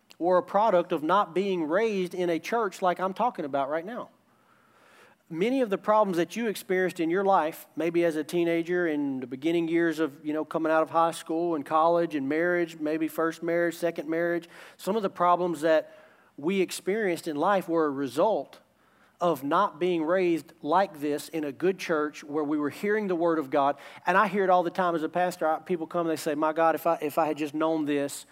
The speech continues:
or heard this back in the day, my whole life would have been different. My kids' lives would have been different." Yeah, that's the value of the church.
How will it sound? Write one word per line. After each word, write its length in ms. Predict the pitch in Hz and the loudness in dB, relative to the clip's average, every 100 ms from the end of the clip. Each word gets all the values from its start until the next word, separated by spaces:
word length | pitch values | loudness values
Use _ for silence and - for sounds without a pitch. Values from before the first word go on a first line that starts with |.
| - - | -20 -8
or 100 | 147 | -6
heard 420 | 143 190 190 156 | 0 2 2 2
this 280 | 151 151 143 | 0 0 0
back 300 | 147 165 160 | 2 2 2
in 80 | 160 | -2
the 80 | 143 | 0
day, 240 | 165 160 | 2 2
my 100 | 147 | 2
whole 200 | 143 147 | 2 2
life 280 | 151 170 165 | 4 4 2
would 100 | 156 | -4
have 80 | 139 | -2
been 140 | 143 | -2
different. 300 | 147 143 143 | -2 -4 -4
My 100 | 139 | -4
kids' 320 | 135 196 190 | -2 -2 0
lives 300 | 151 143 139 | 2 2 2
would 100 | 143 | -4
have 80 | 135 | -6
been 140 | 139 | -6
different." 280 | 131 139 151 | -6 -6 -4
Yeah, 100 | 180 | -4
that's 200 | 147 143 | -2 -6
the 100 | - | -6
value 380 | 131 143 147 143 | -2 0 0 -2
of 60 | 139 | -8
the 80 | |
church. 440 | 139 185 - _ | -10 -16 -20 _